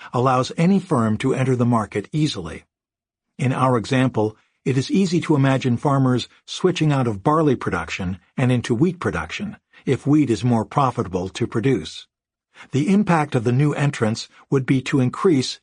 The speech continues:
total supply, and through competitive pressure, drive the price downwards, so that in a short time, firms would only be able to make a normal level of profit. This would be when the price just covered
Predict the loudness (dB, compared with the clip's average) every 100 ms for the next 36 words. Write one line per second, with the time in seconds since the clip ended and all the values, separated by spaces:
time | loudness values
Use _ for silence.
0 | -2 0 0 -2 -4 -4 0 0 -2 -6
1 | -16 _ _ _ -10 -2 -2 2 0 2
2 | 0 2 2 2 0 0 0 0 -2 -2
3 | -8 _ _ -2 0 2 2 0 -2 0
4 | 0 -2 -2 0 2 0 -2 -10 -12 -16
5 | -18 _ _ -16 -2 0 2 -2 0 0
6 | 0 2 0 0 -2 2 2 0 -6 _
7 | -20 _ 2 2 2 2 -2 2 2 4
8 | 4 2 4 0 0 0 0 0 -4 0
9 | 2 4 4 2 -2 -10 _ -4 -2 -2
10 | -2 -4 -2 -2 -2 -10 -20 _ _ _
11 | _ _ _ _ _ -2 0 2 0 2
12 | 4 2 -2 _ -20 -2 0 0 2 2
13 | 2 -4 _ _ -2 0 0 -4 -8 -2
14 | 0 2 0